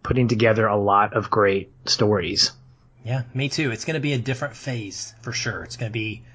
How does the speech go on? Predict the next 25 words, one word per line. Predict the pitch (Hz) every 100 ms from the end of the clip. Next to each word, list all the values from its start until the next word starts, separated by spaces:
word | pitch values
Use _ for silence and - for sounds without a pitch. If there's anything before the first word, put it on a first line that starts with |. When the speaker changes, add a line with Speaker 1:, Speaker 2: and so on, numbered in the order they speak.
| - _ _ _ _ - -
Speaker 2:
wholly | 151 156 156
unique, | 151 139 143 151 135
and | 123
I'm | 123
really | 190 285
actually | 170 156 147
intrigued | 123 - 151 127
as | 113
well | 131 127
to | 107
see | - 127
how | 113 117
it | 107 101
does | 120 107 104 98 - -
with | 107
the | -
public. | - - - - - - _ _ _ 104
Like, | 107 - _ -
is | 160 147
Marvel | 139 131 131 127 107
clout | - - 127 117 104 - - - _ _ -
that | 120
they've | 107 104
built | 127 110 120
up | 92